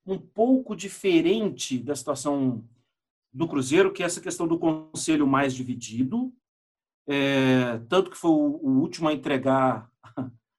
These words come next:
se é que entregou, ah, o balanço, né, a aprovação das contas da gestão passada e os seis meses da atual gestão.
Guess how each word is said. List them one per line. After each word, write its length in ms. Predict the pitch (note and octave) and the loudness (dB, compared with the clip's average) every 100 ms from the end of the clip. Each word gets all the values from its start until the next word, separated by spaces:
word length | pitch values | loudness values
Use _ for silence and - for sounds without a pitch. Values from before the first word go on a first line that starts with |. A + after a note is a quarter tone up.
| _ _ | _ _
se 180 | - | -8
é 60 | C3 | -8
que 80 | C3 | -6
entregou, 480 | C3 C3+ A#2+ A#2 - _ _ _ | -6 -6 -8 -10 -16 _ _ _
ah, 380 | C3+ C3 C3 C3 | 0 4 6 6
o 280 | C3 D3 C3 | 4 0 4
balanço, 640 | D3+ C#3+ C#3+ F#3+ - - | 6 8 6 2 -2 -4
né, 120 | C#3 | -2
a 440 | D#3+ C#3+ A#2+ A#2 B2+ | -2 -2 -2 -6 -10
aprovação 500 | - C3 C3+ C3 C3 | -12 -6 -4 -4 -4
das 180 | C3+ | -6
contas 540 | - C#3 C3+ C3 C3+ B2+ | -6 -6 -6 -6 -8 -6
da 80 | C3 | -6
gestão 320 | C3+ C3 C3 | -8 -10 -12
passada 680 | C3 - B2+ C3+ F3 G#3+ A3+ _ - | -12 -6 2 4 4 0 -8 _ -4
e 80 | E3 | 0
os 120 | D#3+ | 0
seis 340 | - F3 C#3 | 2 2 2
meses 440 | D3 D3 E3 C#3+ B2+ | 2 0 0 -6 -2
da 100 | C3 | -2
atual 260 | C3 C3 | 0 -2
gestão. 520 | B2+ A2+ - C3+ F#3 | -2 -8 -4 -4 -4